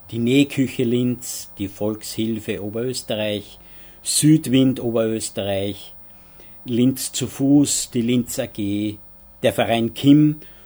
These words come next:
und viele weitere Einrichtungen und Expertinnen, die ihr Know-how zu den Themen Klimagerechtigkeit, Lebensmittelverschwendung,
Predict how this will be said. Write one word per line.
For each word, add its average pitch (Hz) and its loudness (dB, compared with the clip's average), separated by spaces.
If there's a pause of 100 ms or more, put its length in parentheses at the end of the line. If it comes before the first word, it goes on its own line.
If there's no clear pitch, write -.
(140)
und 131 -4
viele 151 4
weitere 143 2
Einrichtungen 123 0
und 113 -2
Expertinnen, 120 -2
die 160 0
ihr 143 -2
Know-how 123 0 (280)
zu 120 0
den 117 -2
Themen 117 -2
Klimagerechtigkeit, 107 -4
Lebensmittelverschwendung, 98 -8